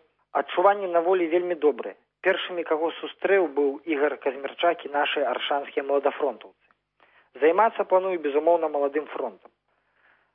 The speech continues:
Мы збіраемся зрабіць чарговую спробу рэгістрацыі мэфа ў Беларусі, правесці рэгістрацыйны з'езд, актыўна ўдзельнічаць у парламенцкіх выбарах,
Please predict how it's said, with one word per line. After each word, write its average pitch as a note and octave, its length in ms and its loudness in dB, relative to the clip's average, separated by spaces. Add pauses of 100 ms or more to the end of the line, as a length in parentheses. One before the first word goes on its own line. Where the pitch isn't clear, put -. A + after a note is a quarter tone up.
(160)
Мы G3 140 2
збіраемся F3 640 2
зрабіць D#3+ 400 -2
чарговую D3+ 480 0
спробу C#3+ 320 0
рэгістрацыі D3 640 0
мэфа D3+ 240 -4
ў C3+ 160 -6
Беларусі, D#3+ 640 0
правесці D#3+ 480 0
рэгістрацыйны C#3 800 -4
з'езд, D#3 360 -2 (320)
актыўна E3 520 -2
ўдзельнічаць D3+ 560 -6
у C#3+ 80 -20
парламенцкіх D3+ 720 0
выбарах, B2 380 -2